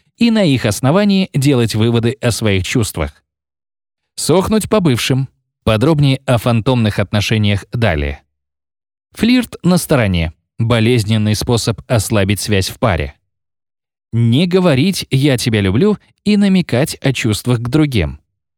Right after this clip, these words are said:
Отдаляться, когда в отношениях все хорошо. Например, не звонить несколько дней после ночи вместе. Вступать в отношения без будущего, с женатым или замужней. Мысленно отключаться, когда любимый человек с вами разговаривает.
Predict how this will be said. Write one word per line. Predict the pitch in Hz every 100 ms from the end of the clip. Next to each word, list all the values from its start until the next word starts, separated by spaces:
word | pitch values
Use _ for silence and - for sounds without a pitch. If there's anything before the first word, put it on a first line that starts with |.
| _ _
Отдаляться, | 104 101 104 104 147 - 104
когда | 104 101 117
в |
отношениях | 113 117 107 135 143 135 -
все | - 110
хорошо. | 135 147 - 92 73 - _ _
Например, | 120 110 139 202 196 -
не | 143
звонить | 123 120 156 185
несколько | 135 120 - 107 110
дней | 104 170
после | 180 170 - 170
ночи | 123 101
вместе. | 131 143 104 - - 73 _ _ _ _ _ _ _
Вступать | - - 120 175 196
в | 196
отношения | 196 185 147 151 175
без | 175 175
будущего, | 214 135 - 78 71 71 _ -
с |
женатым | 185 156 90 143 - 190 - _
или | 247 220
замужней. | 113 87 85 82 85 80 - _ _ _ _ _ _ _ _ _ -
Мысленно | 214 190 - 120 110
отключаться, | 95 110 107 196 196 - 185
когда | - 143 160
любимый | 160 107 110 180
человек | 156 117 87 92 101
с | -
вами | 92 92
разговаривает. | 107 104 117 95 78 71 69